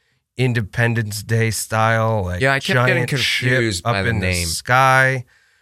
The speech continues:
Speaker 1: That's basically, like, you know, a war satellite almost, but it's not that
Speaker 2: Well,
Speaker 1: high
Speaker 2: it
Speaker 1: up, but it
Speaker 2: shoots
Speaker 1: also
Speaker 2: space
Speaker 1: is.
Speaker 2: lasers.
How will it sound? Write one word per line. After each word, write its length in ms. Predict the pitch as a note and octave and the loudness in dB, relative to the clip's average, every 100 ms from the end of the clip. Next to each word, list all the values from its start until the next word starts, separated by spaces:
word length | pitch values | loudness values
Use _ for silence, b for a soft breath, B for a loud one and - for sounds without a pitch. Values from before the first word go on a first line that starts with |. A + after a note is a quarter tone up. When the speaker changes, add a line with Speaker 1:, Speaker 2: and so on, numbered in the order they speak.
| b b - | b b -4
Speaker 1:
That's 240 | G2 - | -2 -2
basically, 420 | - A2+ - A2 | 0 0 0 -2
like, 420 | G#2 G2+ F#2+ - - | 0 0 -2 -8 -14
you 100 | F#2+ | -6
know, 240 | F2+ F2+ F#2+ | -2 -2 -2
a 20 | |
war 340 | F#2+ G#2 A2 | -2 0 0
satellite 840 | A2+ - A#2 A#2+ A#2+ A#2+ A#2 - - G2+ | 0 0 2 2 2 0 -2 -10 -20 -6
almost, 560 | A2+ B2 B2 B2 - - | -2 2 2 0 -4 -8
but 140 | F#2 | -8
it's 180 | F2+ - | -8 -4
not 260 | G#2+ - | -4 -2
that 220 | A2 A2+ A2+ | 2 2 2
Speaker 2:
Well, 100 | A#2+ | 2
Speaker 1:
high 80 | |
Speaker 2:
it 40 | A#2+ | 2
Speaker 1:
up, 140 | B2 | 0
but 40 | A2+ | -2
it 20 | |
Speaker 2:
shoots 300 | - D3+ E3+ | -2 0 0
Speaker 1:
also 260 | - - G2+ | 0 0 0
Speaker 2:
space 200 | E3 B2 | 0 0
Speaker 1:
is. 120 | C#3 | 2
Speaker 2:
lasers. 560 | F2 E2 E2 C#2+ - | 2 0 -2 -2 -4